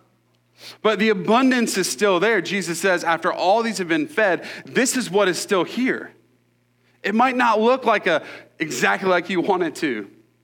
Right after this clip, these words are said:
It might not look like a new Lamborghini,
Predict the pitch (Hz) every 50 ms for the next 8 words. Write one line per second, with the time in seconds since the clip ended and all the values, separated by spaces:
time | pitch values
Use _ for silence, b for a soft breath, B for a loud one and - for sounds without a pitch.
0 | _ _ _ _ _ _ _ b b b b 202 208 208 208 226 254 254 240 240
1 | 240 226 220 220 240 247 226 233 214 208 196 190 185 196 190 185 185 180 175 170
2 | 170 170 165 165 156 139 131 113 107 -